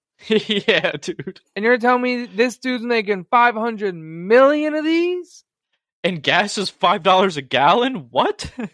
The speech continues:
Speaker 1: <laughs> My rent is a gallon of gas in thirty years from now?
Speaker 2: Crazy.
Speaker 1: <laughs>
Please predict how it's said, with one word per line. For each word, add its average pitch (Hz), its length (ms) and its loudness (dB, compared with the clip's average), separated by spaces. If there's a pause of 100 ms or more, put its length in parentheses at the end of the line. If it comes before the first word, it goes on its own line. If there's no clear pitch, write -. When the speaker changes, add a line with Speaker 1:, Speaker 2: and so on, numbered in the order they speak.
(120)
Speaker 1:
<laughs> - 300 -20
My 220 120 2
rent 160 400 -2
is 170 100 -4
a 143 60 -4
gallon 143 400 0
of 147 140 -10
gas 131 420 0
in 156 160 -12
thirty 151 300 -6
years 143 340 -8
from 294 160 -16
now? 202 260 -8 (840)
Speaker 2:
Crazy. 165 880 -4
Speaker 1:
<laughs> 214 380 -2